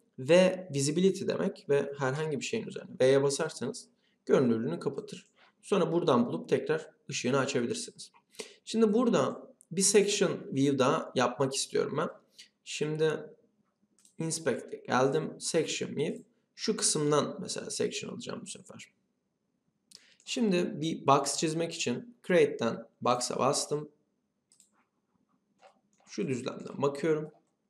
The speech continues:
Şu ikisi arasında hem, e, alüminyum profile rahatlıkla oturabilecek hem de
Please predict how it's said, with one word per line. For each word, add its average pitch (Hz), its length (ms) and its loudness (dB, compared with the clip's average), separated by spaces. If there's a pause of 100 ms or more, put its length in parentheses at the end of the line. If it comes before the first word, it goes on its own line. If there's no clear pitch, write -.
(1700)
Şu - 220 -4
ikisi - 380 0
arasında - 840 0 (2500)
hem, 160 380 -6 (120)
e, 127 60 0 (1700)
alüminyum 139 480 2
profile 135 640 2 (300)
rahatlıkla 113 500 0
oturabilecek 120 760 -2 (480)
hem 185 280 2
de 123 160 2